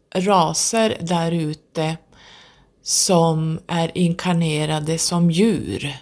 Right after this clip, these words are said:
Jag kan inte säga det på något annat sätt, utan djuren, som jag sa i förra avsnittet, har en betydligt större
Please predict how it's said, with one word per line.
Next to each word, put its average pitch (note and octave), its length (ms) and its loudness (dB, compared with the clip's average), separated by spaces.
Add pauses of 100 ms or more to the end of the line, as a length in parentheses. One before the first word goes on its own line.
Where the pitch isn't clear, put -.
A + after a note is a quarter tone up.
(840)
Jag D4+ 140 -4
kan A#3+ 100 2
inte G#3+ 120 -2
säga G#3 320 4
det F#3+ 100 0
på F3 120 -6
något D3+ 120 -2
annat D#3 240 -4
sätt, D3+ 340 -6
utan F#3+ 320 -2 (1400)
djuren, G#3+ 680 4
som F#3+ 260 0
jag F#3 100 2
sa F3 260 2
i F3 60 2
förra E3 540 0 (400)
avsnittet, E3+ 1080 -2
har F#3+ 520 4 (140)
en F#3 260 0 (220)
betydligt G#3+ 680 0
större E3+ 760 2